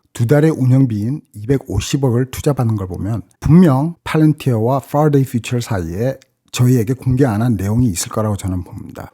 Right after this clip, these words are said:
확실한 건 팔렌티어는 절대 손해보는 투자를 안 합니다. 마지막으로 팔렌티어 한국 투자자들이 많은 걸로 저는 알고 있습니다. 하나, 팔렌티어가 투자했다고 팔렌티어가 투자한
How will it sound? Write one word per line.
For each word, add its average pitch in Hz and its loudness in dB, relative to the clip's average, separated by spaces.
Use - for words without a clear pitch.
확실한 190 0
건 110 -4
팔렌티어는 127 -2
절대 - -10
손해보는 123 -4
투자를 104 -8
안 107 -2
합니다. - -4
마지막으로 123 0
팔렌티어 156 0
한국 - -4
투자자들이 135 0
많은 113 0
걸로 107 -2
저는 101 -4
알고 113 -2
있습니다. - -8
하나, 123 -2
팔렌티어가 160 0
투자했다고 110 -6
팔렌티어가 135 -2
투자한 147 -2